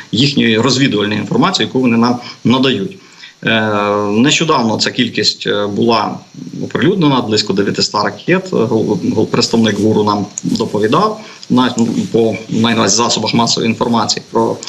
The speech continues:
за-, запаси ракет. Ну, після ц-, цих дев'ятсот, які були оголошені там кіль-, кілька місяців тому, ну, зрозуміло, що Росія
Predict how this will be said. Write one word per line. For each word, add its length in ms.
за-, 320
запаси 460
ракет. 340
Ну, 180
після 260
ц-, 300
цих 220
дев'ятсот, 580
які 200
були 180
оголошені 420
там 200
кіль-, 200
кілька 240
місяців 300
тому, 320
ну, 80
зрозуміло, 300
що 160
Росія 440